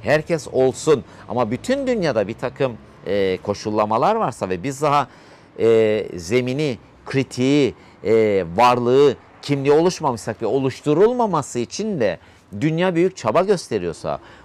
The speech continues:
bu istikrarsızlıktan nemalanıyorlarsa bunun bir nedeni vardır. Bizim kendi defans haklarımızı kullanmamız lazım kendi adımıza. Biz artık muhalefetiymiş, iktidarıyla şu bu demeyecek. Biz varlık mücadelesi vermek zorundayız.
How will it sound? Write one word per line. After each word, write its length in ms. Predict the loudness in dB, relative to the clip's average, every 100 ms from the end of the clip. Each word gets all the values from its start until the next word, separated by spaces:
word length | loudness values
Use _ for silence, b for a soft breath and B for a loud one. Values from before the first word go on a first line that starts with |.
| -4
bu 120 | -2
istikrarsızlıktan 1200 | -2 -4 -4 0 -2 -2 -10 -8 -8 -4 -4 -4
nemalanıyorlarsa 920 | -4 -2 -2 -2 -2 0 -2 -2 -8 B B -8
bunun 200 | -8 -6
bir 100 | -6
nedeni 360 | -4 -4 -4 -4
vardır. 300 | -6 -8 -20 _ _ _ _ _ _ _ -20 -20 -20 -2
Bizim 360 | -2 2 0 -2 B B B B -4
kendi 560 | 0 0 2 0 0 0
defans 440 | 0 0 -2 -2
haklarımızı 560 | -6 -2 -2 -2 -8 -10
kullanmamız 600 | -4 -4 -2 -6 -6 -6
lazım 260 | -8 -10
kendi 280 | -8 -6 -2
adımıza. 360 | -2 -2 -6 -2
Biz 200 | -2 -4 B B
artık 420 | -2 -2 -4 -8 _ b b
muhalefetiymiş, 840 | -4 -2 -2 -6 -8 -6 -6 -10
iktidarıyla 600 | -12 -8 -2 0 0 -2 -4
şu 240 | -6 -6
bu 80 | -4
demeyecek. 300 | -6 -6 -12 b b -2
Biz 260 | 0 2
varlık 300 | 2 2 -2
mücadelesi 580 | -8 -6 -6 -6 -8 -4
vermek 300 | -4 -4 -8
zorundayız. 420 | -8 -6 -8 -10